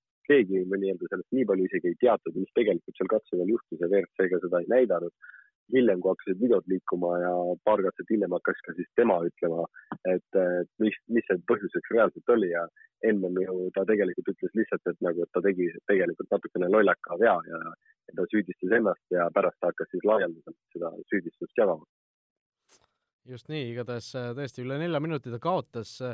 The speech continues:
Speaker 2: Vaatasime siin enne eetriväliselt ka natuke neid, äh, aegu, et seal kaheksandal katsel, okei, ta Ogier tempoga ilmselt ei oleks päris lõpuni kaasa jõudnud, äh, minna sel katsel. Ogier rehvi valikust veel järgmise teemana kohe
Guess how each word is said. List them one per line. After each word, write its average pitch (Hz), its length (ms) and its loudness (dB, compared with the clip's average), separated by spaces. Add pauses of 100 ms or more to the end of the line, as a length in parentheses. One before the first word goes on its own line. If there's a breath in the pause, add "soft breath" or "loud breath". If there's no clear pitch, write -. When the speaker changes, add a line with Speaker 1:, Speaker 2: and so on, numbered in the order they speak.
(460)
Speaker 2:
Vaatasime 143 320 -6
siin 131 220 -8
enne 143 180 -6
eetriväliselt 139 480 -6
ka 147 160 -6
natuke 139 320 -10
neid, 120 240 -10
äh, 123 240 -4 (220)
aegu, 113 180 -6
et 113 240 -12
seal 123 160 -6
kaheksandal 120 480 -4
katsel, 117 400 -6
okei, 151 240 -2
ta 117 160 -6
Ogier 143 240 -2
tempoga 135 400 -8
ilmselt 127 320 -8
ei 131 80 -4
oleks 143 240 -4
päris 135 320 -6
lõpuni 127 320 -8
kaasa 135 320 -4
jõudnud, 123 480 -10
äh, 117 160 -8
minna 143 320 -4
sel 117 160 -10
katsel. 117 320 -10 (500)
Ogier 135 240 -2
rehvi 143 240 -2
valikust 123 320 -6
veel 123 220 -4
järgmise 123 500 -4
teemana 139 320 -4
kohe 143 160 -4